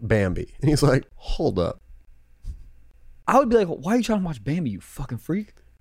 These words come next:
Speaker 1: I don't know.
Speaker 2: <laughs> It's like, "I work at the post office,
Speaker 1: That's
Speaker 2: so leave
Speaker 1: the
Speaker 2: me
Speaker 1: weird
Speaker 2: alone."
Speaker 1: part about this story.
Speaker 2: <laughs> So
Speaker 1: Not you tiptoeing over fucking tits for
Speaker 2: Tit-,
Speaker 1: dicks.
Speaker 2: I wish it was fucking tits. It was all
Speaker 1: Tits.
Speaker 2: just hard boys. <laughs> So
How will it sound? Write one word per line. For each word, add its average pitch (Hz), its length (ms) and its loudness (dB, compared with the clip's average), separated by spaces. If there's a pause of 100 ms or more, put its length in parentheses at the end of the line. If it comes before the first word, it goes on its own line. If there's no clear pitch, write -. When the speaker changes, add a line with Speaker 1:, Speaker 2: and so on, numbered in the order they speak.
(120)
Speaker 1:
I 226 60 -4
don't 156 160 -4
know. 175 280 -4
Speaker 2:
<laughs> - 40 -20 (1500)
It's - 220 -8
like, 392 80 2
"I 349 120 6
work 285 140 6
at 214 60 4
the 185 80 0
post 262 240 4
office, 139 160 4
Speaker 1:
That's 151 100 4
Speaker 2:
so 247 60 2
leave 370 100 8
Speaker 1:
the - 60 6
Speaker 2:
me - 60 8
Speaker 1:
weird 190 100 8
Speaker 2:
alone." 240 160 6
Speaker 1:
part 190 180 6
about 190 220 4
this 185 180 4
story. 214 520 4
Speaker 2:
<laughs> - 60 -20 (800)
So - 320 -4 (160)
Speaker 1:
Not 165 220 2
you 165 200 4
tiptoeing 170 760 4
over 143 280 4 (100)
fucking 139 500 2
tits 190 380 4
for 131 160 2
Speaker 2:
Tit-, 110 80 -2
Speaker 1:
dicks. 165 380 4
Speaker 2:
I 120 100 2
wish 139 340 2
it 117 60 0
was 107 160 -10
fucking 117 280 0
tits. 180 340 2
It - 40 -16
was 135 120 0
all 170 200 6
Speaker 1:
Tits. 170 140 0
Speaker 2:
just 135 100 -6
hard 190 300 4
boys. 139 300 4
<laughs> - 40 -2
So - 180 2